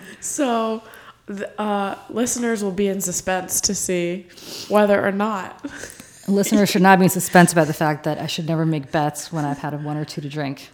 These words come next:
Speaker 1: You were just, you were also just taken aback by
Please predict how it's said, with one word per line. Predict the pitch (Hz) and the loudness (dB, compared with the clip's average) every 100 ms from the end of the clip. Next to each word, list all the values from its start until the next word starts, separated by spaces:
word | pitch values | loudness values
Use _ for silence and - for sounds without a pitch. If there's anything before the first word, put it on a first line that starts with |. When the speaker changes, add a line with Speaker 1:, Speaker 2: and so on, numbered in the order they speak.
| - | -8
Speaker 1:
You | 233 | -4
were | 247 | -4
just, | 240 240 - - | -4 -6 -8 -8
you | 220 | -4
were | 214 | -2
also | 196 196 196 | -2 -2 -4
just | 180 180 | -4 -6
taken | 196 185 180 | -6 -8 -8
aback | 165 165 165 | -8 -8 -8
by | - - - | -8 -8 -8